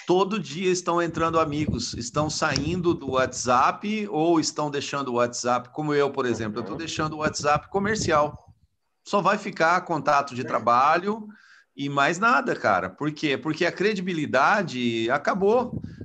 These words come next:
Speaker 1: Talvez o Facebook faça a mesma coisa, coloca uma página ins-, institucional das coisas que eu faça e acabou. Então, veja bem, isso só isola, cara.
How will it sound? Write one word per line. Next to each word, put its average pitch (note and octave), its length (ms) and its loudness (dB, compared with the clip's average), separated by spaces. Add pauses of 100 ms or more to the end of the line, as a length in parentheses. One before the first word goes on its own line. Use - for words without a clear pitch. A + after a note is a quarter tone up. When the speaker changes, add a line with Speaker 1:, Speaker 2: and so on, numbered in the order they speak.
(100)
Speaker 1:
Talvez D3+ 360 4
o G#3+ 60 0
Facebook F3+ 720 0
faça E3 380 2
a - 20 0
mesma D#3 340 -2
coisa, E3+ 420 0
coloca D#3+ 380 0
uma D3+ 160 2
página C#3+ 420 0
ins-, B2 200 -8
institucional B2 800 -4
das A#2 180 -2
coisas A#2 320 -4
que - 80 -10
eu C3+ 80 0
faça E3+ 580 0 (640)
e F#3+ 140 0
acabou. B3+ 540 2
Então, A3 500 0 (480)
veja D4 240 0
bem, B3 460 2
isso G#3+ 200 -2 (120)
só A#3+ 240 2
isola, F#3 580 2
cara. F2 500 0